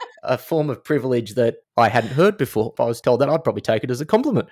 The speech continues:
Speaker 1: Yeah.
Speaker 2: But more seriously, do you think that the privileges, white privilege, male privilege, pretty privilege in your case, do th-, do these exist?
Speaker 1: <sighs> That, I, once again, great question. I feel like that's just gonna keep coming out of,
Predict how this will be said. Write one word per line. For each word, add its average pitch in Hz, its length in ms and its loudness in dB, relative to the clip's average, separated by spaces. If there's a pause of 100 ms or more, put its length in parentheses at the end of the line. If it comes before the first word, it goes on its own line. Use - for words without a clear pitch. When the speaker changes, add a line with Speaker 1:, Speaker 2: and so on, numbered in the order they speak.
Speaker 1:
Yeah. 233 140 -4
Speaker 2:
But 170 220 6
more 151 160 4
seriously, 170 760 2
do - 100 -10
you 156 100 -4
think 202 320 -4
that - 220 -2
the 139 340 -2 (340)
privileges, 113 720 -2
white 117 380 -2
privilege, 110 640 -6
male 113 260 -4
privilege, 110 760 -6 (300)
pretty 143 340 4
privilege 139 460 0
in 127 100 -2
your 120 200 0
case, - 360 -2 (360)
do 180 80 4
th-, 170 120 0
do 208 80 -4
these 226 200 -2
exist? 233 420 -8 (260)
Speaker 1:
<sighs> - 60 -14 (800)
That, 220 320 -2
I, 190 160 -6
once 180 300 -10
again, 277 280 -6
great 185 380 -4
question. 247 480 -8
I 254 60 -14
feel 247 160 -2
like 254 80 -2
that's 214 180 -4
just - 220 -8
gonna 196 140 -6
keep - 200 -12
coming 196 240 -8
out 180 80 -6
of, 175 160 -10